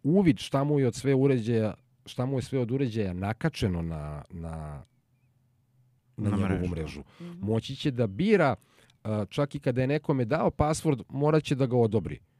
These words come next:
Speaker 1: Znači, nije dovoljno, neko može da ti pogodi password pa da se nakači, ne, on ima opciju, korisnik će imati opciju da li svako,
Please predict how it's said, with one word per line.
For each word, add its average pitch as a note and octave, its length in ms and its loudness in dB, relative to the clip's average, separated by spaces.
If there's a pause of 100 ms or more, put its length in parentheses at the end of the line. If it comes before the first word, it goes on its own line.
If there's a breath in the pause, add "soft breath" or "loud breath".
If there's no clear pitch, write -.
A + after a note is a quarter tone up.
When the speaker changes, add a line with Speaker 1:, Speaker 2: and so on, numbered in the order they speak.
(400)
Speaker 1:
Znači, E2+ 220 -8
nije B2 160 2
dovoljno, B2+ 240 2
neko A2+ 200 -2
može A#2 240 0
da A#2+ 100 2
ti - 140 2 (300)
pogodi C#3 440 4
password A2 400 -2
pa - 140 -6
da F#2+ 120 -4
se - 140 -6
nakači, G2 480 -4
ne, C#3+ 240 2
on F#2+ 220 -4
ima G#2 180 0
opciju, - 260 -6
korisnik G#2 380 -2
će A#2 100 -2
imati A#2 240 0
opciju G#2+ 220 0
da A2+ 120 0
li A2+ 80 0
svako, A#2 360 -2